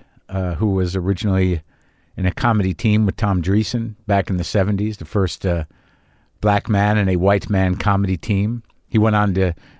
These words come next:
be on W K R P as Venus Flytrap and, uh, also, uh, Frank's Place and just hundreds of others, it seems,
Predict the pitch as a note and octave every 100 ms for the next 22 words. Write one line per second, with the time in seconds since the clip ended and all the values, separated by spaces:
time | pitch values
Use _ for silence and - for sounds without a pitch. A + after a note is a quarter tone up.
0 | _ G#2+ G2+ F2 G2+ F#2+ - G#2 G2 F#2+
1 | - G#2+ A2 A#2 E2+ - G2+ F#2+ F2+ -
2 | F#2 F2+ G2+ G2 F#2+ G2 E2+ E2+ E2 D2+
3 | - _ _ _ _ _ G#2 A2+ - A2+
4 | G2+ F#2+ - G#2+ G#2+ - A2+ A2 G#2+ F#2+
5 | F#2 G2+ B2+ C3 A#2+ G#2+ F2 E2+ D#2 D2+
6 | D2 D2+ - E2 D#2+ D2